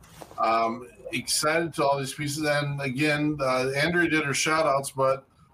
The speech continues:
uh, again, she had another grandchild's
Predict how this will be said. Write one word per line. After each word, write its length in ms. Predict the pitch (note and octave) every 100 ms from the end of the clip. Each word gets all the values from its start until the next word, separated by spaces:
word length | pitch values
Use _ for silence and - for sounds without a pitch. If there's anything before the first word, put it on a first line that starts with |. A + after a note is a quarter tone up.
| _
uh, 200 | - B2 B2+
again, 760 | A2+ G#2+ D3 E3+ E3 D#3 D3+
she 300 | C#3 D3 C3+
had 220 | C#3+ C#3
another 680 | B2 A#2+ A#2 B2+ D3+ F3 E3+
grandchild's 1400 | C3 A#2+ C3 C#3+ D#3+ - - A2+ A2+ A#2 A#2 A2 G#2+ -